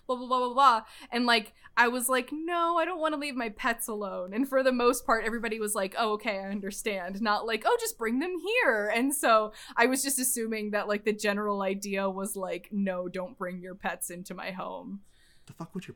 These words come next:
Speaker 2: pets do for days by themselves?
Speaker 1: I have no idea.
Speaker 2: With no electric.
Speaker 1: Yeah.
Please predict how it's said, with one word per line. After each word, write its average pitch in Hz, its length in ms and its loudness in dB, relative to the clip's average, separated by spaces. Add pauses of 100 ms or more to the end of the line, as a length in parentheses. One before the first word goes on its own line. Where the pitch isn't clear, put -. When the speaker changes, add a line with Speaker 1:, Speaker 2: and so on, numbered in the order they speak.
(140)
Speaker 2:
pets - 240 -18
do 104 180 -10
for - 160 -16
days 101 380 -12
by 107 140 -14
themselves? 95 760 -16
Speaker 1:
I 208 120 -6
have 208 100 -4
no 202 580 -4
idea. 190 340 -8
Speaker 2:
With 110 340 -6
no - 60 -6
electric. - 600 -12 (300)
Speaker 1:
Yeah. 185 420 -2